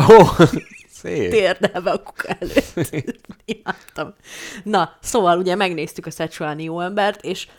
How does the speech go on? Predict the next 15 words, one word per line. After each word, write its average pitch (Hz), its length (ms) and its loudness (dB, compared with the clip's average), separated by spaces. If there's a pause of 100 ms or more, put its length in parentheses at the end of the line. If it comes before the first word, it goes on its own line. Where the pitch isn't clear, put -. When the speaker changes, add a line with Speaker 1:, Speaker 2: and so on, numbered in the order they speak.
(440)
Speaker 1:
Nagyon 123 320 0
röviden 151 320 0
összefoglalnád, 120 680 -6
hogy 127 100 -10
miről 120 260 -4
szól 117 260 -6
ez 113 80 -4
a 180 80 0
darab? 120 60 -8
Speaker 2:
Megtehetem? 160 600 -2
Speaker 1:
Meg, 247 480 -12 (360)
meg 175 180 -8
is 135 120 -6
kérnélek 95 520 -6
rá. 87 180 -8